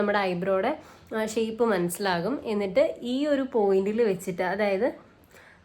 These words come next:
നമ്മുടെ ഈ, ആ, എന്താ ഒരു നടുക്ക് വെച്ചിട്ട് നമ്മൾ വരച്ച് കൊടുക്കുക, ഔട്ട്ലൈൻ വരച്ച് കൊടുക്കുക, വരച്ചിട്ടുള്ളിലെല്ലാം ഫില്ല് ചെയ്യുക, പിന്നെ ഈ എൻ്റെ കൂടെ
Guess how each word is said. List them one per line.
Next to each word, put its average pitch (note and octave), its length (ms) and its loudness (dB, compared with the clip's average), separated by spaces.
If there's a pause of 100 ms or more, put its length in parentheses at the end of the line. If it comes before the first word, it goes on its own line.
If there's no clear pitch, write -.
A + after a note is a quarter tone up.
നമ്മുടെ C4 280 4 (220)
ഈ, - 20 -6 (380)
ആ, - 20 -2 (260)
എന്താ F3+ 200 -2 (580)
ഒരു C4 140 4 (100)
നടുക്ക് B3+ 500 0
വെച്ചിട്ട് A3+ 300 0 (100)
നമ്മൾ G#3+ 160 2 (140)
വരച്ച് F3+ 320 -2
കൊടുക്കുക, F#3 400 -2
ഔട്ട്ലൈൻ G#3+ 360 0 (100)
വരച്ച് F3+ 320 -4
കൊടുക്കുക, G3 380 -2 (380)
വരച്ചിട്ടുള്ളിലെല്ലാം G#3 920 0 (120)
ഫില്ല് F#3 280 -2
ചെയ്യുക, F#3 380 -4 (240)
പിന്നെ G#3+ 260 0
ഈ F3+ 80 0
എൻ്റെ F3 160 -2
കൂടെ F3+ 160 -4